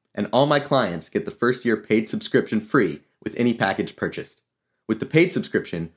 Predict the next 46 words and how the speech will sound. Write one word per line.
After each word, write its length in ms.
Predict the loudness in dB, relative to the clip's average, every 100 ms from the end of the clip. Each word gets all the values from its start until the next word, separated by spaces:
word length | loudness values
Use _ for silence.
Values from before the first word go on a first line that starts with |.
| _
you'll 120 | 0
get 160 | 2 0
investment 460 | 0 0 2 0 0
research 380 | 0 0 -2
tips 280 | -4 -4 -6
in 180 | -8 2
real 200 | 4 4
time 360 | 0 -6 -8 -14 _ -2
to 80 |
help 200 | 0 2
you 80 | 2
expand 400 | 0 -2 -2 0
your 100 | -2
wealth. 360 | 0 -2 -6 _ _ _ _ _ 2
I 160 | 2
do 140 | 4 2
the 100 | 2
research, 520 | 0 0 -4 -6 -14 _
so 180 | -2 0
you 180 | 2 0
don't 160 | 0
have 220 | -2 -4 -8
to. 200 | -12 -12 _ _ _ _ _ _ _ _
For 120 | 2
those 200 | 4 4
who 80 | 4
don't 240 | 4 2
know, 300 | -2 -2 -6 _ _ 0
I 120 | 2
run 220 | 4 2
El 180 | 2 2
Bay 160 | 2
Endeavors, 500 | 2 0 -2 -6 -8 -12
a 60 |
consulting 460 | -6 -2 0 0 0
company 420 | -4 -4 -6 -6
which 160 | -8 -4
helps 200 | -4 -2
individuals 580 | 0 2 2 0 -2 -4
and 120 | -4
entrepreneurs 680 | -2 -2 0 0 0 -4 -8
expand 460 | -14 -4 0 0 0
their 100 | 0
wealth 280 | 0 -2 -6
and 100 | -6
businesses. 580 | -4 -4 -8 -10 -14